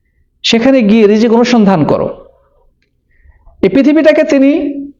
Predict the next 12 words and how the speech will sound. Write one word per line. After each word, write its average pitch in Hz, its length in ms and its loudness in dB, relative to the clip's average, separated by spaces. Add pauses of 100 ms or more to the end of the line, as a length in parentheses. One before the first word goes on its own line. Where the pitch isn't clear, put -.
(180)
স্থির 269 300 -2
করেছেন 226 540 0
আমাদের 185 440 0
জীবন 233 300 0
চলার 156 300 0
জন্য। 123 220 0 (1400)
পৃথিবীটা 214 720 0 (580)
যদি 190 180 2
আন্দোলিত 226 500 2
হতো, 185 600 -2 (760)
পৃথিবীটা 226 380 0
যদি 208 520 0